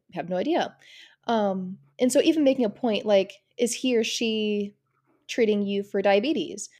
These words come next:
Just so I'm not perpetuating the issue. Like, "Oh, is he treating your diabetes?" when, when their family physician may be a female. Um, so I'm playing my part in the conversation, and hopefully those things are caught on and,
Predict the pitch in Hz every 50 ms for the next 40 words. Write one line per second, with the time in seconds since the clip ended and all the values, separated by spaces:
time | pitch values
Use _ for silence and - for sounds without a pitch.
0 | _ _ - 294 294 - - 285 233 - - 233 240 247 254 262 254 233 214 202
1 | - - _ _ _ _ _ _ _ _ _ _ - - _ - - 240 247 -
2 | - 220 - - - 220 175 160 160 - - - 202 202 202 - _ _ _ _
3 | _ _ - 208 - - 185 - - 185 170 180 180 175 - - - - - -
4 | _ _ _ - 277 247 240 240 - 247 233 - - 269 247 233 226 233 233 247
5 | 233 233 233 233 233 226 240 240 233 - 220 196 185 190 - - - _ _ _
6 | 226 226 214 208 214 - 208 202 208 202 208 208 - 202 196 196 196 - - 202
7 | 196 190 185 180 180 - 190 185 185 185 - - - - 170 175 180 - - -
8 | 226 220 214 _ _ _ - - _ _ - - 226 202 190 196 214 - _ -
9 | - 277 233 233 254 254 - 247 226 220 220 214 202 202 202 - - - 208 202
10 | - - 214 214 202 202 - 220 208 190 190 196 - - 196 185 - - 202 190
11 | 185 185 185 190 190 - _ _ _ _ 226 220 214 226 262 254 262 - 247 208
12 | 202 202 208 - 214 208 - 180 180 - _ _ _ _ _ _ _ _ _ _
13 | _ _ _ _ _ - - 233 202 190 185 180 180 185 196 196 202 202 185 185
14 | 185